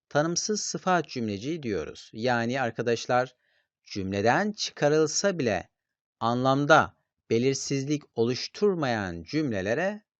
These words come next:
non-defining clauses diyoruz. Bu tür cümlelerde that kullanılmaz. Bu tür cümlelerde tanımsız sıfat cümleciğini kullanırken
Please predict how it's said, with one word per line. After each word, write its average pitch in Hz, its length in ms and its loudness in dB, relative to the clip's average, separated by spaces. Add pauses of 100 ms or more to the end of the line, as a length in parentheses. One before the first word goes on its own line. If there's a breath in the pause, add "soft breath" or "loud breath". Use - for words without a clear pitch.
(500)
non-defining 143 840 0
clauses 110 640 0 (320)
diyoruz. 113 560 -2 (440)
Bu 240 120 2
tür 147 240 6
cümlelerde 113 960 0 (240)
that 175 260 6
kullanılmaz. 131 1000 -2 (480)
Bu 180 100 4
tür 151 220 2
cümlelerde 117 920 0
tanımsız 139 500 -2
sıfat 175 400 2
cümleciğini 107 640 -2
kullanırken 107 920 -6